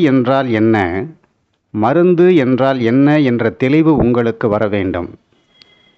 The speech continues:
இந்த தெளிவினை ஆசான் செந்தமிழன் அவர்கள் சிறப்பான மறைமொழி வாயிலாக விளக்கியிருக்கின்றார்.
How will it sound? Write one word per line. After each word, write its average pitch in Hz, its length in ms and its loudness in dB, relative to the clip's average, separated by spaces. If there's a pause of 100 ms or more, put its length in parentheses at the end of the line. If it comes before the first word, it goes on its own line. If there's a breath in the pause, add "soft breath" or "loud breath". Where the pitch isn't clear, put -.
(400 soft breath)
இந்த 127 340 0 (100)
தெளிவினை 147 460 2 (180)
ஆசான் 131 400 0
செந்தமிழன் 139 680 0
அவர்கள் 113 340 -2 (240)
சிறப்பான 143 760 0
மறைமொழி 135 640 0
வாயிலாக 123 540 -2
விளக்கியிருக்கின்றார். 104 1120 -2